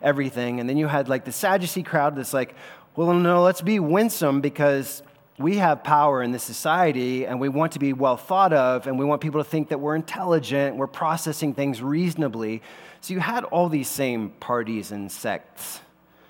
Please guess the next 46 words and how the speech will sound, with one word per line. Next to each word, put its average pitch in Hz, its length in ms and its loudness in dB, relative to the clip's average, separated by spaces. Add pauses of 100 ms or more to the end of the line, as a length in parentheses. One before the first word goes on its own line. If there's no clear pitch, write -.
(440)
back 117 340 0
when 110 200 -4
Jesus 110 460 -10
walked 101 280 -4
this 101 200 -10
earth. 76 400 -12 (120)
And 123 100 -6
he 139 80 0
didn't 165 200 -2
say, 123 440 -4 (140)
"Be 127 160 -4
like 143 220 -4
them" 110 420 -6
or 104 80 -8
"Be 113 180 -8
like 123 240 -4
them." 104 380 -8 (480)
He 117 160 -12
said, 101 480 -6 (1120)
"Blessed 120 420 -4
are," 92 480 -4 (960)
and 120 100 -8
he 120 80 -4
names 107 280 -8
categories 98 400 -10
of 95 60 -20
people. 87 360 -16 (1700)
And 120 80 -6
the 123 40 -6
first 165 200 -4
thing 196 160 0
I - 20 2
want 147 180 0
to - 60 -10
say 120 300 -2
about 117 340 -4
a 110 60 -6
range 113 480 -6
of 104 160 -10
biblical 113 340 -8
reactions 101 560 -6
and 104 100 -8
interactions 101 760 -8
is, 98 180 -12
number 143 220 -4
one, 104 400 -8